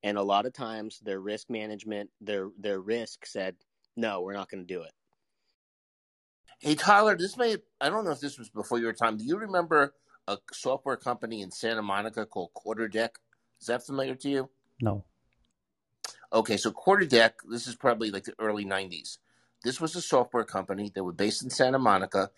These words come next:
Speaker 2: and all they did, this is the early days of, of Windows, okay, when Windows was first getting started. It may have even been at do-, the point of dos, I don't even remember. But basically, it was a company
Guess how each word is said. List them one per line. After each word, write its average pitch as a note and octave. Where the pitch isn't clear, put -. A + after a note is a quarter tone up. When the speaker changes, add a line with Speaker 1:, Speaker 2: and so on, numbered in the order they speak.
Speaker 2:
and G#2
all A2+
they D#3+
did, A#2
this G#2+
is C3
the B2+
early B2+
days A#2+
of, G#2
of F#2
Windows, G#2+
okay, G2+
when F#2+
Windows A#2
was F#2+
first A#2
getting G2+
started. G#2+
It -
may A#2+
have B2
even G#2+
been G#2
at F#2+
do-, F#2+
the F#2+
point G#2+
of E2+
dos, F2
I E2+
don't G#2
even F#2
remember. F2+
But G#2
basically, D#3
it B2+
was C3
a C3
company G2